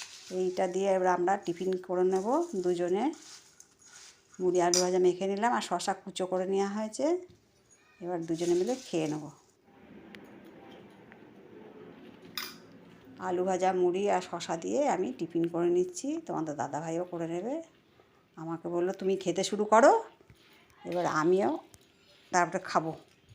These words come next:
আর ওইদিকে নানা রকমের কাজগুলো সারতে হচ্ছে, সমস্ত কাজের দায়িত্ব তার ঘাড়ে পড়ে গেছে।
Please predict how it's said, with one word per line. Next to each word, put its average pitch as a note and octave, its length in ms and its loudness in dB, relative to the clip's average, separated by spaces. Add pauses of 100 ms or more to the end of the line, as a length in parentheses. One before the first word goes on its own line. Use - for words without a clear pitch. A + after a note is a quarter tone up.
(400)
আর G#3 160 -2
ওইদিকে G3+ 300 2
নানা G3 220 8
রকমের F#3+ 260 4
কাজগুলো F3 420 0
সারতে F3+ 400 0
হচ্ছে, F#3+ 300 -2
সমস্ত G3 580 0
কাজের F3+ 400 2
দায়িত্ব F3 360 6
তার F3+ 280 6
ঘাড়ে F#3 220 2 (100)
পড়ে F3 200 6
গেছে। F3 320 4